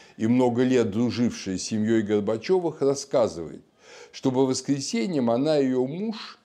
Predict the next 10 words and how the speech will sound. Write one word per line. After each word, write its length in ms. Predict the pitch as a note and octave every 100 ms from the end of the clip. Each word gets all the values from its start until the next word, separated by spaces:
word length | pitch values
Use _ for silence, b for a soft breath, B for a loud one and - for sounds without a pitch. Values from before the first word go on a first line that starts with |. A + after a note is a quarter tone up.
| b b b _ -
часто 400 | - G3 F#3+ -
выбирались 680 | D#3 C#3+ A2+ B2 E3 E3 C#3
куда-нибудь 600 | - A2+ C3+ C3+ A#2 G#2+
в 60 | A#2
окрестности 760 | A2+ - A#2 G#2+ - G2 -
Ставрополя 840 | G2 - F#3 F3+ E3+ - D3 C#3 C3 B B
вместе 480 | G#2 C#3+ E3+ D#3+ B2
с 20 |
четой 400 | - - - G#2+
Горбачевых. 680 | F#2+ F#2+ D#2 D#2 - - -